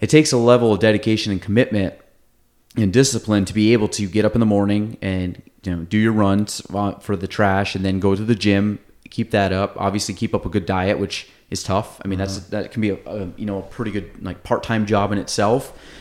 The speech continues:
Speaker 1: Then you have the company, then you're running, you know, you're running around trying to get stuff printed and taking orders and try to, you know, you know, kind of do the, the hustle of trying to get the name and brand out. And then,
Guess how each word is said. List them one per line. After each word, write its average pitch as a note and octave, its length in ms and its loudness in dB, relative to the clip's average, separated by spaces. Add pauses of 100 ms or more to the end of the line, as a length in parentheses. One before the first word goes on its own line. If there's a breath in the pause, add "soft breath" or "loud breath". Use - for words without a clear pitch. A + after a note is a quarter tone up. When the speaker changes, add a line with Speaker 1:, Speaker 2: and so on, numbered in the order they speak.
(500 loud breath)
Speaker 1:
Then A#2 120 4
you A#2 60 6
have A#2+ 80 6
the B2 60 0
company, A#2 440 0
then G2 160 0
you're G#2 100 -2
running, G#2+ 300 0 (180)
you A#2 80 -2
know, F2 160 -4 (180)
you're G#2 120 -2
running A2 180 4
around A2 220 2
trying G#2 120 -2
to G#2 40 2
get G2+ 100 -4
stuff - 240 2
printed A#2+ 380 2
and G2+ 140 0
taking G2+ 260 0
orders A2 380 4
and F#2+ 100 -4
try G2+ 140 0
to, F#2+ 140 -2 (140)
you G2 100 -4
know, F2 160 -2 (640 soft breath)
you G#2+ 100 -4
know, F#2+ 100 -2
kind A2 240 2
of G2 160 -2 (260)
do A2+ 160 0
the, G#2 300 -2
the G2 120 -2
hustle G#2+ 380 -2
of F#2 100 -2
trying A2 200 2
to G2 60 0
get F#2+ 400 -2
the F#2+ 100 0
name G2 320 2
and G2 120 -2
brand F#2+ 280 0
out. F#2 320 0
And F#2+ 120 -2
then, F#2+ 300 0